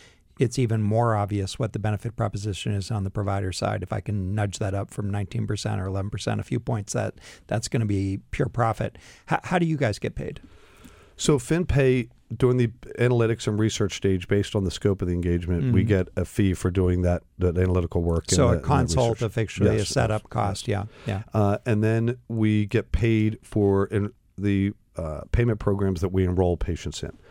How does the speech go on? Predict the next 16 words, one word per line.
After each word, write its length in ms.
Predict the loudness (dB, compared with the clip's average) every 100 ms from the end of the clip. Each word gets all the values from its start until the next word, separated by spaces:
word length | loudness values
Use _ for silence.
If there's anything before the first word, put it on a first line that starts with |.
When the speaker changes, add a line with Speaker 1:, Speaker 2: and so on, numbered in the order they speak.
| -6
Speaker 1:
Mm-hmm. 220 | -2 0 2
Speaker 2:
So 120 | 2
you, 220 | 4 2
patients 460 | 2 0 2 -2 -4
can 140 | -6
choose 260 | 0 0 -2
between 340 | -6 -2 -2
single 340 | 0 0 2 2
pay 200 | 0 0
programs 600 | 0 0 0 0 0 -4
with 100 | -4
credit 260 | -2 0
cards, 260 | 0 0 0
debit 240 | -2 -2
cards, 340 | 0 -2 -2 -6
checks, 540 | -2 -2 -2 -10 -14